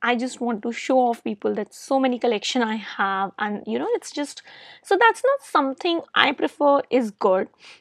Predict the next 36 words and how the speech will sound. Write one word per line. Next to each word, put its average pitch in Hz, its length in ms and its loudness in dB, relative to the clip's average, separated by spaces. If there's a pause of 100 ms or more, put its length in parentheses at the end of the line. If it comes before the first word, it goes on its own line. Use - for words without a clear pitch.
(240)
So 285 140 4
basically 403 460 4
the - 80 2
product - 560 6
matters. 208 560 2 (300)
For 311 100 2
me, 294 160 2
my 339 160 2
watch 226 340 -2
matters 262 400 -2
because 254 320 -4
of 240 220 -4
matter 226 320 -2
the 208 100 -2
quality. 285 520 -4
If 226 160 0
that's - 260 4
the 392 100 2
case 294 280 0
with 247 180 0
you, 254 220 -2 (140)
kudos. 226 420 2
But 262 220 4 (340)
if 359 180 6
it's 381 260 6
just 285 260 6
to 370 100 6
show 262 260 2 (140)
off, 220 560 2
just 262 320 -2
to 277 200 2 (140)
show 262 200 0
off 226 440 0
other 220 220 0
people, 220 320 -2
then 226 220 2